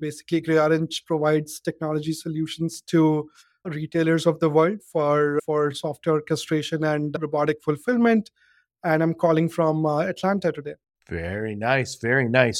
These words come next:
Speaker 2: You said a mouthful there. You work with retailers, you work with warehousing companies. And what do you guys, what do you do for warehousing companies and retailers?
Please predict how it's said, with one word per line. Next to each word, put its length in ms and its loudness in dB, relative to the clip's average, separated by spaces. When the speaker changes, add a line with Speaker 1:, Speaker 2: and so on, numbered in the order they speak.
Speaker 2:
You 80 -14
said 220 -6
a 40 -6
mouthful 600 -6
there. 380 -18
You 120 -10
work 260 -4
with 140 -2
retailers, 840 -2
you 120 -8
work 240 -2
with 140 -4
warehousing 680 0
companies. 640 -8
And 440 -4
what 120 0
do 80 2
you 120 2
guys, 380 -2
what 200 -2
do 60 -2
you 80 -2
do 200 -2
for 200 -6
warehousing 640 0
companies 480 -8
and 100 -8
retailers? 760 -10